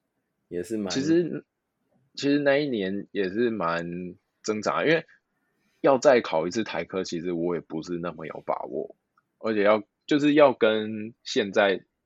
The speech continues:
Speaker 2: 呃，比较年轻的学弟妹去，去一起考试，那
Speaker 1: 嗯。
Speaker 2: 可能记忆力又没有当初那么好了。
Speaker 1: 嗯，我，我，我这个我很懂，因为我已经三十
Speaker 2: 对啊。
Speaker 1: 几岁了，我很有感觉。 <laughs>
Speaker 2: 对，要，要，你要跟
Speaker 1: 嗯。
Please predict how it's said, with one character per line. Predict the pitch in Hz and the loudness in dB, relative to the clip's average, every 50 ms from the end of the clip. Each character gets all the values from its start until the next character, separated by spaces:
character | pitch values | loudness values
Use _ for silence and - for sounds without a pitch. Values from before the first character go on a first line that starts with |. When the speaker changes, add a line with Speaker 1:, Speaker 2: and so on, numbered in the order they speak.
| _ _ _ _ _ - | _ _ _ _ _ -6
Speaker 2:
呃， | 95 90 85 82 82 80 85 80 - | -4 -4 -2 -2 -4 -6 -6 -8 -8
比 | 90 87 | -4 -2
较 | 101 104 | -2 -2
年 | 107 98 90 87 87 | -2 -4 -6 -6 -8
轻 | - - 98 | -8 -8 -6
的 | 95 87 | -6 -6
学 | 80 87 80 78 | -6 -6 -8 -8
弟 | - - 95 90 | -8 -10 -10 -8
妹 | 85 87 87 | -6 -8 -8
去， | 85 95 92 85 76 - _ _ _ _ _ _ _ _ _ _ _ _ | -6 -6 -6 -6 -6 -8 _ _ _ _ _ _ _ _ _ _ _ _
去 | - - 104 - | -6 -6 -4 -4
一 | 110 | -4
起 | - - 82 76 | -4 -6 -6 -6
考 | - - - 71 69 - - | -4 -2 0 0 0 -2 -6
试， | - - 104 90 73 - - _ _ _ _ _ - | -8 -10 -10 -10 -12 -14 -16 _ _ _ _ _ -8
那 | 117 117 110 107 107 | -4 -2 -2 -2 -2
Speaker 1:
嗯。 | 101 92 85 87 - _ _ _ | -4 -6 -8 -12 -18 _ _ _
Speaker 2:
可 | - - 92 | -10 -8 -6
能 | 92 92 98 | -6 -6 -4
记 | - 123 113 110 117 | -2 0 0 2 2
忆 | 113 | 2
力 | 117 113 | 2 2
又 | 107 110 107 | 2 2 2
没 | 104 98 | 2 0
有 | 95 85 | -2 0
当 | 76 - 90 92 | 0 0 -2 -2
初 | - - 90 87 | -6 -8 -8 -6
那 | 90 87 | -6 -6
么 | 80 - | -6 -4
好 | - - - - - | -4 -4 -6 -6 -6
了。 | - - - _ _ _ _ _ _ _ _ _ _ _ _ _ _ _ _ _ - | -10 -14 -18 _ _ _ _ _ _ _ _ _ _ _ _ _ _ _ _ _ -14
Speaker 1:
嗯， | 92 92 92 95 98 98 _ - | -12 -12 -12 -12 -14 -18 _ -8
我， | 95 92 98 98 90 92 | -4 -4 -2 -2 0 0
我， | 101 104 110 76 90 | 2 2 2 2 0
我 | 101 98 | -2 -2
这 | - 143 | -2 0
个 | 123 113 104 | 2 2 2
我 | 95 95 101 | 2 2 0
很 | 107 95 92 | -2 -4 -2
懂， | - 98 - - - _ _ _ _ _ _ _ _ | -4 -4 -6 -6 -10 _ _ _ _ _ _ _ _
因 | - 110 | -4 0
为 | 113 | 2
我 | 110 104 | 2 2
已 | 101 | 2
经 | 113 110 110 | 0 -2 -6
三 | - - 95 107 | -4 -4 0 2
十 | |
Speaker 2:
对 | 110 92 | 2 2
啊。 | 82 78 76 | 2 0 -2
Speaker 1:
几 | - | -6
岁 | - 80 - | -8 -8 -10
了， | - - - _ - | -10 -10 -12 _ -10
我 | 92 117 | -6 -4
很 | 107 104 | -2 -2
有 | 104 98 | 0 -2
感 | 98 - 82 - - | -2 -2 -6 -8 -12
觉。 | - - - - _ _ _ _ _ _ - | -18 -20 -20 -20 _ _ _ _ _ _ -2
<laughs> | - - 294 294 - 392 381 - 370 | 2 4 4 4 4 2 2 2 2
Speaker 2:
对， | 339 151 131 107 104 | 4 6 6 6 8
要， | 113 143 156 - | 8 8 8 8
要， | - 160 - - | 6 2 -2 0
你 | 143 117 | 0 2
要 | 135 165 156 | 2 2 4
跟 | - 151 156 156 156 | 2 2 0 0 -2
Speaker 1:
嗯。 | - | -8